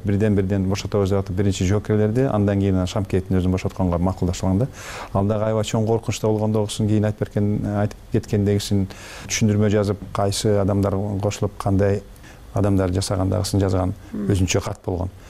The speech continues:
Speaker 1: Ошондо баары, м, көрсөтүлгөн.
Speaker 2: Эл билгенби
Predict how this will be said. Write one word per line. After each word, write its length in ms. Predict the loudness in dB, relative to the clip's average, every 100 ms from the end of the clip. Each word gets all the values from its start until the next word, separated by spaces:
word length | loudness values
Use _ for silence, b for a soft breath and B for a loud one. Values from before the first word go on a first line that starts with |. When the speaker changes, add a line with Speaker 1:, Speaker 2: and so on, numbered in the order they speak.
| B B B -6
Speaker 1:
Ошондо 580 | -2 -2 0 0 0 0
баары, 440 | -2 0 -2 -2 -6 -6
м, 440 | -4 -2 -2 0
көрсөтүлгөн. 420 | 0 -2 0 0 -2 -8 -18 -14 -10 -8 -2 0
Speaker 2:
Эл 200 | 2 0
билгенби 800 | 0 2 6 6 6 2 0